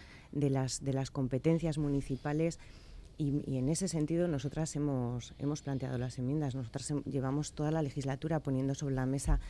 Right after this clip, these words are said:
la empresa pública de energía y otras cuestiones que van a democratizar y abaratar la energía para las personas. Eh, y esta ley, pues, bueno,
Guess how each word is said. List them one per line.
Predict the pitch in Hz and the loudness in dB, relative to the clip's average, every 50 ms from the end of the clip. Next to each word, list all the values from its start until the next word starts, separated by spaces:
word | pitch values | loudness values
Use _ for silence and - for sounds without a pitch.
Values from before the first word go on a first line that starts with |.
| - - - - - - | -10 -12 -12 -10 -6 -2
la | 147 135 | 0 0
empresa | 127 123 - - 147 143 - - 147 | 0 0 0 0 0 2 2 2 0
pública | 131 - 147 139 139 135 - 139 | 2 2 2 2 2 2 2 2
de | 135 131 | 2 2
energía | 131 127 127 - - - 165 165 147 139 - - - - - - - - | 2 0 -2 -2 -2 -2 0 0 0 -2 -4 -10 -18 -18 -18 -10 -4 0
y | 143 | 0
otras | 147 143 156 160 - | 2 2 2 0 0
cuestiones | - 151 135 - - 147 156 170 175 - | 2 0 0 2 2 4 4 4 4 2
que | - - - 143 | 0 0 0 2
van | 127 147 175 185 190 170 143 - - - | 4 6 6 8 8 6 4 2 -2 -4
a | - - | 0 2
democratizar | 135 139 143 139 135 - 139 135 - - 135 123 - - 170 170 165 139 - - - - - - - | 4 4 4 4 4 2 0 0 -2 -2 -6 -6 0 2 2 2 2 0 -4 -12 -18 -18 -16 -10 -2
y | - 156 | 0 2
abaratar | 151 135 143 139 135 127 - - 170 175 175 | 4 4 4 4 4 4 4 6 6 6 8
la | 165 | 6
energía | 147 139 135 123 - - 143 143 139 | 6 6 4 2 2 2 2 4 4
para | 127 139 131 131 | 4 2 2 2
las | 127 127 - | 2 0 0
personas. | - 135 127 - - 170 165 147 139 - - - - - - - - - - - - | -2 -4 -4 -2 0 0 2 0 0 -2 -6 -12 -16 -16 -16 -16 -18 -18 -8 -2 2
Eh, | 160 151 143 139 135 131 131 131 131 - - - | 4 6 6 6 6 4 4 2 0 -4 -6 -4
y | - 143 135 139 | -2 0 2 2
esta | 139 - - 135 131 | 2 2 2 2 4
ley, | 131 151 175 208 233 - - - | 6 6 6 4 2 -2 -6 0
pues, | - 143 135 120 120 120 135 127 117 | 2 4 6 6 6 4 2 -2 -2
bueno, | 123 135 143 139 127 - | -2 0 2 2 0 -2